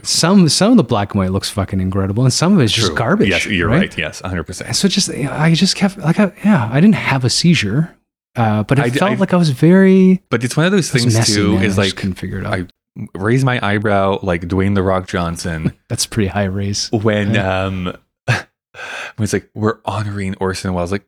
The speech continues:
Speaker 2: you're not. Like, this is
Speaker 1: No.
Speaker 2: not what he would have released.
Speaker 1: No.
Speaker 2: Like, a thousand percent, this is
Speaker 1: It's
Speaker 2: not
Speaker 1: why
Speaker 2: what he
Speaker 1: it wa-,
Speaker 2: released.
Speaker 1: it's why it wasn't released.
Speaker 2: Yes.
Speaker 1: It's not like he didn't have an opportunity before he died. Like,
Speaker 2: Right.
Speaker 1: it was sitting for at least ten more years.
Speaker 2: Apparently, though,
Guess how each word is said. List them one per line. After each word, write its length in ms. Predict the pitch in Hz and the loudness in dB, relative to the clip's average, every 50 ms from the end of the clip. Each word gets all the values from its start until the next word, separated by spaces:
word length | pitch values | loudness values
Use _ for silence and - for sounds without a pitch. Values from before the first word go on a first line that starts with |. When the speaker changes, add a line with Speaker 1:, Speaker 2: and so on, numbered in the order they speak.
| _ | _
Speaker 2:
you're 140 | - 254 208 | -2 0 0
not. 420 | 127 92 87 82 80 82 85 90 - | 0 0 -2 -2 -2 -2 -4 -2 0
Like, 280 | 127 139 151 - 196 196 | 0 2 2 0 0 0
this 140 | 190 165 143 | 2 2 2
is 100 | - - | 2 2
Speaker 1:
No. 120 | 143 139 | 2 2
Speaker 2:
not 80 | 127 110 | 0 0
what 120 | 110 98 95 | -2 -2 -2
he 60 | 95 | -2
would 100 | 87 87 | -4 -4
have 120 | 80 78 | -6 -6
released. 460 | 80 - - - 52 - - - - - - | -8 -10 -10 -12 -14 -14 -14 -14 -16 -12 -8
Speaker 1:
No. 140 | 113 113 117 | -8 -6 -4
Speaker 2:
Like, 120 | 120 135 | -4 -4
a 80 | 131 135 | -4 -4
thousand 340 | 123 - 165 160 151 135 127 | -2 0 0 0 2 0 0
percent, 320 | - 110 104 - 95 87 78 | -2 -2 -2 -2 -4 -4 -4
this 140 | 87 85 | -6 -4
is 60 | 90 - | -2 -2
Speaker 1:
It's 120 | - - | 0 0
Speaker 2:
not 60 | - 139 | 2 2
Speaker 1:
why 120 | 151 156 | 2 2
Speaker 2:
what 0 | |
he 40 | 156 | 2
Speaker 1:
it 80 | 156 139 | 2 2
wa-, 80 | 151 160 | 2 0
Speaker 2:
released. 280 | 160 160 151 139 - | 2 0 0 0 0
Speaker 1:
it's 80 | - - | 0 0
why 140 | 147 143 143 | 2 2 4
it 40 | 147 139 | 4 4
wasn't 380 | 135 165 220 202 170 135 110 104 | 4 4 4 4 2 2 2 2
released. 360 | 107 104 104 95 92 - - 104 | 2 2 2 0 0 -2 -2 -2
Speaker 2:
Yes. 200 | 95 85 - - | -2 -2 -2 -2
Speaker 1:
It's 120 | 127 - | 0 2
not 140 | 151 151 170 | 2 4 4
like 100 | 180 160 | 4 4
he 60 | 147 | 4
didn't 160 | 143 143 143 | 4 4 2
have 120 | 143 135 131 | 2 2 2
an 60 | 123 | 2
opportunity 400 | 120 113 - 120 - 147 151 131 | 0 0 -2 -4 0 0 2 2
before 260 | 113 110 - - 104 92 | 2 0 -2 -2 -2 -2
he 60 | 87 | 0
died. 340 | 90 117 147 127 85 82 90 104 | 0 0 0 0 -2 -2 -2 -2
Like, 120 | 110 110 | 0 0
Speaker 2:
Right. 80 | - 127 | 0 2
Speaker 1:
it 100 | 131 120 | 2 2
was 120 | 123 120 | 2 0
sitting 520 | - - - 220 160 110 101 98 92 104 - | 0 0 0 2 2 2 0 -2 -4 -6 -8
for 180 | - - 113 | -4 -2 0
at 80 | 110 113 | 2 2
least 260 | 135 160 156 - - | 4 2 2 0 0
ten 180 | - - 151 143 | -2 0 2 4
more 140 | 139 120 110 | 4 4 2
years. 460 | 113 165 190 - - - - - - | 2 2 2 0 0 -4 -4 -2 -2
Speaker 2:
Apparently, 460 | - 131 151 170 151 120 107 95 85 | 0 2 2 2 2 0 0 0 0
though, 480 | 82 90 82 80 80 80 80 80 80 | 0 0 0 0 0 0 -2 -4 -4